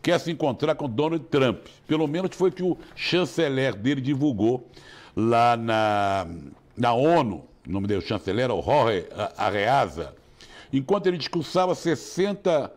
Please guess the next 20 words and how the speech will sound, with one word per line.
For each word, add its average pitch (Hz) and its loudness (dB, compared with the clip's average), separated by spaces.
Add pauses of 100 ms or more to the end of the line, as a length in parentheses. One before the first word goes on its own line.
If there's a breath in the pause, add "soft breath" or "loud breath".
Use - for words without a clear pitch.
(140 loud breath)
chanceleres 120 0
de 104 -4
outros 110 -2
países 135 0
saíram 139 -2
fora 123 -2
da 123 -2
sala, 123 -2 (240 loud breath)
entre 135 0
eles, 113 0
evidentemente, 113 -2
o 139 0
chanceler 107 -2
brasileiro. 92 -4 (1300 loud breath)
O 160 4
Guaidó 151 4 (320)
é 117 2
esperado 131 0 (180)
para 123 0
visitar, 110 -2